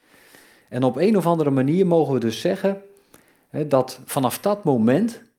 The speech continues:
eh, we zeker mogen weten dat we die erfenis ontvangen gaan. En, ehm, dat die Heilige Geest ook,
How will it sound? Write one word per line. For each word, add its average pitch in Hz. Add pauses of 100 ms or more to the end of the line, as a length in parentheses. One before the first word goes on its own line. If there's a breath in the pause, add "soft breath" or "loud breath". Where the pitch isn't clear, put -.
(880)
eh, 110
we 110
zeker 160
mogen 123
weten 170 (400)
dat 139
we 127
die 117
erfenis 165
ontvangen 127
gaan. 196 (1300 soft breath)
En, 131
ehm, 110 (720)
dat 139
die 117
Heilige 160
Geest 185 (880 soft breath)
ook, 139